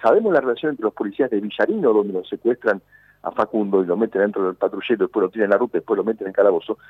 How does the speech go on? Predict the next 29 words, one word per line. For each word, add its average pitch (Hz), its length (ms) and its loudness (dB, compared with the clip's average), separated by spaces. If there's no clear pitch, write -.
y 123 80 -8
sabemos 202 300 2
la 170 60 4
relación 190 360 -2
con 202 320 0
los 113 160 0
patrulleros 143 640 2
de 113 160 4
Bahía 123 240 6
Blanca, 135 540 2
donde 113 360 2
se - 100 -2
encontró 123 500 4
dentro 151 200 4
del 135 100 2
Toyota 165 400 2
la 123 120 4
turmalina 120 640 2
y 104 80 -8
donde 104 400 2
se 117 80 0
detectó 117 560 2
un 127 160 -4
movimiento 117 480 0
el 123 60 0
día 139 140 4
ocho 147 180 0
de 123 80 4
mayo. 202 380 -2